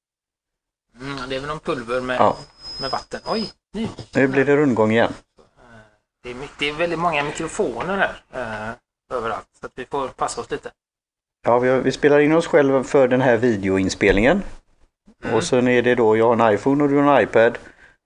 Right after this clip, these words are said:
Speaker 2: Och sen ska det då sp-, spelas in då live här.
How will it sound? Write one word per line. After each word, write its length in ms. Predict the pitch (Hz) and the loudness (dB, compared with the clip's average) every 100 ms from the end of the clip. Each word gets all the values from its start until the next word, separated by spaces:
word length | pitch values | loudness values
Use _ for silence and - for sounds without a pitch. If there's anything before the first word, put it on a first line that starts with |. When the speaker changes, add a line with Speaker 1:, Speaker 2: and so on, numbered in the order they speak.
| _ - | _ -4
Speaker 2:
Och 200 | 113 110 | -2 0
sen 220 | 123 110 | 0 0
ska 180 | - 120 | 0 2
det 140 | 117 | 2
då 120 | 113 | 0
sp-, 340 | 95 - - - | -2 -6 -12 -10
spelas 520 | - 127 113 110 - | -2 2 4 4 2
in 180 | 113 110 | 0 2
då 120 | 104 | 2
live 440 | 104 101 107 117 | 4 4 4 2
här. 260 | 123 85 85 | 2 2 -2